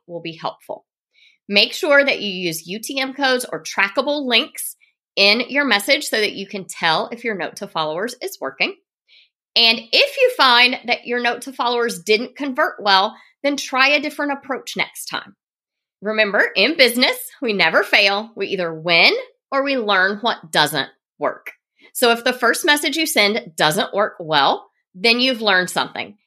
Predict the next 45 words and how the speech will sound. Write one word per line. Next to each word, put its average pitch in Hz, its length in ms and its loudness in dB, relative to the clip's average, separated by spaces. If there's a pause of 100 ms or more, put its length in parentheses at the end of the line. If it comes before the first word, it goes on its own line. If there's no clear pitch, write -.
(100)
and 226 120 -2
just 262 220 -4
try 233 240 4
a 226 100 4
different 185 300 -2
approach. - 520 -8
If 190 180 -8
you 214 140 -6
sent 247 240 0 (100)
products 170 400 0
the 202 100 -8
first 156 300 -6
time, 233 280 0 (380)
try 202 240 2
sending 233 560 0
a 277 60 -6
blog 208 360 2
post 202 300 -4
the 208 80 -12
second - 320 -6
time. - 220 -20 (720)
If - 60 -10
you 196 80 -2
sent 175 340 0 (200)
a 165 60 -6
blog 151 380 0
post 220 220 0
the 262 80 -2
first 294 300 0
time, 320 260 4 (180)
maybe 170 260 -2
try 226 220 0
sending 247 320 0
out 269 140 4
a 302 40 -4
freebie 302 400 -2
the 127 80 -4
second - 340 -10
time - 300 -16 (640)
until 226 320 0
you 240 340 0
have 226 240 -4
tried 196 560 4
different 339 400 0
things 220 400 2